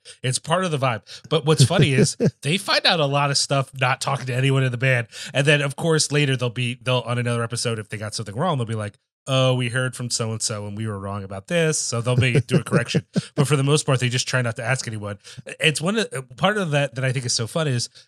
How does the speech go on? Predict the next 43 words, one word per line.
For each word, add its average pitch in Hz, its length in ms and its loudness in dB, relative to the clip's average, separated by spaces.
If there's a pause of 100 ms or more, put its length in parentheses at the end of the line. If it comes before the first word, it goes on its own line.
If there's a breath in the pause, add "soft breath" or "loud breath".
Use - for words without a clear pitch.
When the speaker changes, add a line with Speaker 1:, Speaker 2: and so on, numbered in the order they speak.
(120)
Speaker 1:
they've 143 280 2
covered 147 640 -2 (300)
records 123 560 -4 (180)
that 127 140 0
they're 135 160 0
actually 135 320 0
direct 127 400 -2
friends 147 360 -2
with 117 120 -12
people 127 280 -8
in 139 200 0
the 135 80 0
band. 113 380 0 (300)
But 135 80 2
they 226 100 10
don't 151 200 6
Speaker 2:
<laughs> 180 40 2
And 175 100 6
they 180 60 10
don't 180 140 10
Speaker 1:
ask 185 160 4
Speaker 2:
talk 147 200 4
to 233 100 0
them 196 100 8
Speaker 1:
No, 170 160 4
Speaker 2:
about 202 220 2
it? 214 100 -2
Speaker 1:
no, 151 240 4
they 127 80 -4
don't - 20 2
Speaker 2:
That's 131 380 4
Speaker 1:
ask. - 80 -6
Speaker 2:
hilarious, 117 680 4
Speaker 1:
Yeah. 92 180 4
Speaker 2:
man. 101 140 -2 (760)
What 190 160 4
a 226 40 6
show. 135 360 6
What 113 160 6
a 131 80 6
show. 87 440 2
Speaker 1:
Anyways, 113 560 -2
w-, 127 200 -10